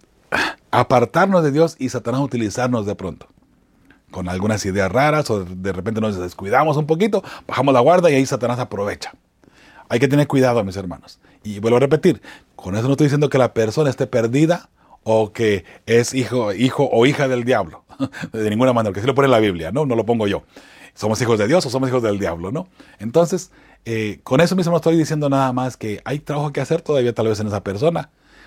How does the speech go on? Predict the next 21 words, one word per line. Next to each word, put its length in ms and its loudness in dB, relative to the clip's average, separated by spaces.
o 160 6
en 120 6
usted, 360 0
si 240 -8
es 140 -2
usted 260 -2
la, 100 0
es, 220 -2
esa 320 -4
persona 420 -2
que 80 -2
está 220 0
hablando 360 -2
de 60 -4
esa 120 -6
manera, 400 -10
¿no? 120 -12
Tengamos 260 -2
cuidado, 360 0
mis 100 -6
hermanos. 280 -12